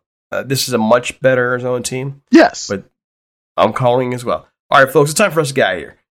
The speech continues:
Speaker 1: You can find us on Twitter at Talk Rams. You can find Mike on Twitter at one two twenty-three and me at D C Apollo. Don't, don't forget to give us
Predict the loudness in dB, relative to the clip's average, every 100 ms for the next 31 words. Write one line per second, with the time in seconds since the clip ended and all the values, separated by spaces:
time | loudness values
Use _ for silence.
0 | -6 -2 2 2 2 0 2 2 2 -2
1 | -2 0 0 -2 -2 0 0 0 0 0
2 | -6 -4 -2 -2 -2 -2 -2 -4 -2 -2
3 | -2 -4 -6 -10 -10 -10 -6 -4 -2 -2
4 | -2 0 0 0 0 0 -2 -4 -2 -2
5 | -2 -2 0 -2 -4 -6 2 2 2 -6
6 | 0 2 2 0 -6